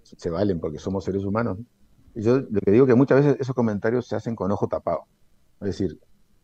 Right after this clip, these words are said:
mirando con suerte una parte de la realidad. Ya que citas el ejemplo del candidato presidencial Milei, a mí me hace mucha gracia, por decir algo, cuando él dice eso, porque en realidad, este, está mirando solamente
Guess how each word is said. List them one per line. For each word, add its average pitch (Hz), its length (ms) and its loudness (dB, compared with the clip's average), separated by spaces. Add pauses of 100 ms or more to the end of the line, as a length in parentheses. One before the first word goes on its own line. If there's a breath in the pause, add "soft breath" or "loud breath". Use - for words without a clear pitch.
(360)
mirando 104 560 2 (360)
con 90 220 -8
suerte 135 600 0
una 104 240 -2
parte 98 240 -2
de 80 80 -6
la 76 40 -10
realidad. 78 280 -12 (260)
Ya 101 180 -4
que 120 120 0
citas 104 340 -4
el 95 80 0
ejemplo 101 320 2
del 87 100 2
candidato 85 420 -4
presidencial 82 600 -8
Milei, 95 340 0 (760)
a - 80 -6
mí 92 100 0
me 107 80 2
hace 101 120 2
mucha 120 220 6
gracia, 90 380 0 (140)
por - 120 -10
decir 85 220 -6
algo, 82 340 -4
cuando 85 220 -4
él 80 100 -4
dice 90 260 2
eso, 120 360 2
porque - 260 -4
en 78 80 -6
realidad, 82 480 0 (160)
este, 82 440 -8 (120)
está - 180 -2
mirando 117 320 4
solamente 110 800 0